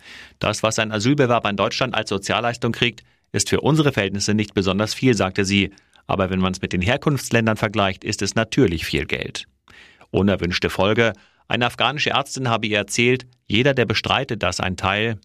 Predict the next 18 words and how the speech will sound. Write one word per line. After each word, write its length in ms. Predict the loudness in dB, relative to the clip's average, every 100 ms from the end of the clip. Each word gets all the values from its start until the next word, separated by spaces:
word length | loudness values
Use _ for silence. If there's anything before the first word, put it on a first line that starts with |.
| -4
manchmal 400 | -4 -2 -4 -2
sogar 220 | -2 -2
die 120 | -2
Hälfte 340 | 0 0 0
des 180 | 0 0
Geldes 340 | -2 -2 -2 -2
in 60 |
die 100 | 0
Heimatländer 460 | 0 -2 -2 0 0
geschickt 340 | 0 -2 0
wird, 200 | 0 0 -6 _ _ _
der 120 | 0 0
hat 140 | 0
keine 300 | -4 -2 -2
Ahnung 280 | 0 -2 -2
von 160 | -4
dem 120 | -4 0
System. 640 | 0 0 -2 -4 -8